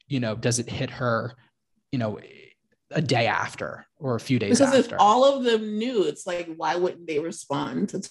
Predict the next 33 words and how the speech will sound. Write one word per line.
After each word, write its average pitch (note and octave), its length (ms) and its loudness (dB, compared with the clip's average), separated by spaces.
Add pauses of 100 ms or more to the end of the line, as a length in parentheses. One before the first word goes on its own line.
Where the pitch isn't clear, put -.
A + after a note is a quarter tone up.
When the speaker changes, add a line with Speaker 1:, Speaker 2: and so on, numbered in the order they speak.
Speaker 2:
Tom C3+ 500 2
with F3 260 8 (280)
Speaker 1:
Right. C#3+ 380 6
Speaker 2:
anger? - 460 -4 (220)
Speaker 1:
And D#3+ 100 4
that's D3 220 2
kind C#3+ 260 2
of B2+ 100 0
my, B2 300 2
that's B2+ 240 -4
what C3 100 2
I A2+ 100 2
am G#2+ 100 -4
holding A2+ 320 -8
back A2+ 300 -4
a - 20 -10
little A2+ 160 -4
Speaker 2:
But G#3+ 120 6
Speaker 1:
bit, - 60 4
Speaker 2:
you A3+ 60 0
Speaker 1:
saying B3 140 8
Speaker 2:
know E4 120 6
Speaker 1:
that F#4 100 8
Speaker 2:
what E4+ 160 8
Speaker 1:
they B3 60 6
Speaker 2:
is A#3 160 4
Speaker 1:
knew. G#3+ 80 8
Speaker 2:
an F#3+ 140 6
unpopular E3 1160 2
opinion - 420 -16
that - 100 -16 (120)
I F3+ 300 6
have D#3 480 4